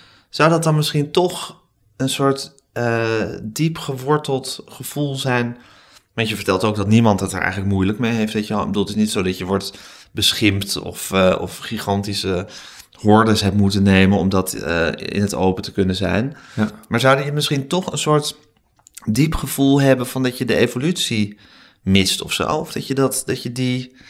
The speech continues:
Speaker 1: dat je, dat je, dat je dat pad niet, eh, op een, op een soort eenvoudige, logische manier kan bewandelen?
Speaker 2: Ehm, ja, dat denk ik wel. Eh, ook omdat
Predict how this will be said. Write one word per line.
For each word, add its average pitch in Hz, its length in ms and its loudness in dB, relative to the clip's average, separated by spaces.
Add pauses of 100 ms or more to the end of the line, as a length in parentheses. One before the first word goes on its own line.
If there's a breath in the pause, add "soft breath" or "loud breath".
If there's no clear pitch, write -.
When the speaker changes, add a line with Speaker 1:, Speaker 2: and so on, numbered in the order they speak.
(760 loud breath)
Speaker 1:
dat 110 180 -2
je, 123 140 -4
dat 131 200 -2
je, 131 140 0
dat 123 180 -2
je 123 80 -8
dat 120 260 0
pad 156 240 0
niet, - 580 -2
eh, 98 420 0
op 98 120 -6
een, 107 220 -2
op 107 160 -8
een 110 80 -6
soort 104 200 -8
eenvoudige, 110 640 0
logische 101 480 2
manier 95 340 2
kan 95 180 -4
bewandelen? 92 640 -6 (680 soft breath)
Speaker 2:
Ehm, 113 580 2 (1800)
ja, 123 260 2
dat 113 180 0
denk 123 180 -2
ik - 100 -14
wel. 120 380 0
Eh, 113 180 -4
ook 131 220 2
omdat 117 500 -6